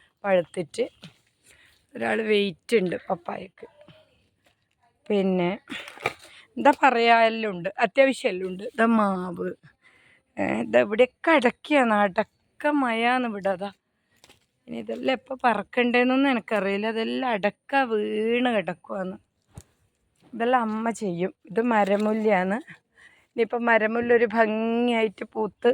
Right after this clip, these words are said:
ഭയങ്കര നല്ല മണടിച്ച് സന്ധ്യക്ക് ഭയങ്കര ഒരു നൊസ്റ്റോ ഫീൽ ചെയ്യുന്ന ഒരു മരമുല്ല ഇത് കേട്ടോ.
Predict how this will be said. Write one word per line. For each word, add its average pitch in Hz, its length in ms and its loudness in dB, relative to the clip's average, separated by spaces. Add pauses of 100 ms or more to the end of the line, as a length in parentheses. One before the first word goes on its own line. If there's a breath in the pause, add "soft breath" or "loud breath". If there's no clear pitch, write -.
(1040 loud breath)
ഭയങ്കര 233 1120 4 (160)
നല്ല 254 1000 0 (140)
മണടിച്ച് 202 920 -4 (560 soft breath)
സന്ധ്യക്ക് 220 560 -4
ഭയങ്കര 220 600 0 (100)
ഒരു 202 120 2 (500 soft breath)
നൊസ്റ്റോ 208 480 2 (120)
ഫീൽ 214 300 -2
ചെയ്യുന്ന 214 260 2 (100)
ഒരു 208 100 -2 (100)
മരമുല്ല 214 540 -2 (180)
ഇത് 185 140 -14 (1300)
കേട്ടോ. 185 280 -4